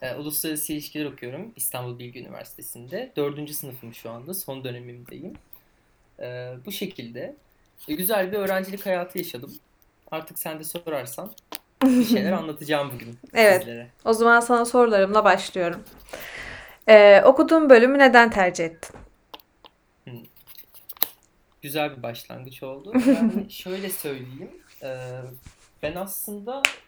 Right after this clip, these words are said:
Speaker 1: siyaset okumak aklımın içinde yoktu. Yani uluslararası ilişkiler genel olarak hani siyaset içeren bir bölüm. Ee, fakat
Speaker 2: Evet.
Speaker 1: böyle psikoloji istiyordum, sosyoloji düşünüyordum falan ama benim lisedeki,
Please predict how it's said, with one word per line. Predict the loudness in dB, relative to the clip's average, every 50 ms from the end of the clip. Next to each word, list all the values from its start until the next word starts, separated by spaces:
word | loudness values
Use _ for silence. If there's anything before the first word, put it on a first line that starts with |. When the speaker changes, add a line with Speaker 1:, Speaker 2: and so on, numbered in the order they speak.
| _ -20
Speaker 1:
siyaset | -18 -14 -12 -10 -10 -10 -10 -12 -16 -20 -20
okumak | -20 -16 -14 -14 -14 -14 -16 _ _ _ -18
aklımın | -18 -18 -16 -14 -14 -14 -12
içinde | -14 -14 -14 -14
yoktu. | -14 -12 -12 -14
Yani | -14 -14 -14 -16
uluslararası | -18 -18 -16 -14 -12 -12 -12 -12 -12 -12 -14 -16
ilişkiler | -16 -20 -20 -18 _ -14 -14 -14
genel | -14 -14 -16 -16 -16
olarak | -18 -18 -20 -20 -20 -20
hani | -20 -18
siyaset | -18 -16 -14 -14 -14 -14 -16 -18 -18
içeren | -18 -18 -18 -16 -16 -18 -20 -20
bir | -20 -20 _
bölüm. | -20 -20 -20 -20 -20 -20 _ _ _ _ _ _ _ _ _ _ _ _ _ _ _ _ -12
Ee, | -10 -10 -12 -12 -14
fakat | -16 -14 -14 -12 -12 -10
Speaker 2:
Evet. | -8 -8 -8
Speaker 1:
böyle | -8 -8 -10 -12 -14 -14 -16 _ _
psikoloji | -10 -8 -8 -8 -8 -10 -12 -12 -12 -14 -12
istiyordum, | -10 -8 -8 -8 -10 -12 -14 -16 -14 -14 -12 -10
sosyoloji | -10 -10 -8 -10 -10 -10 -10 -12 -12 -14 -16 -16
düşünüyordum | -16 -16 -16 -16 -16 -18 -18 -20 -20 -20 -20 -20
falan | _ -20 -18 -18 -16
ama | -16 -16 -16 -14 -14
benim | -14 -12 -12 -12 -10
lisedeki, | -10 -10 -10 -10 -12 -16 -18 -18 -16 -16 -16 -16 -18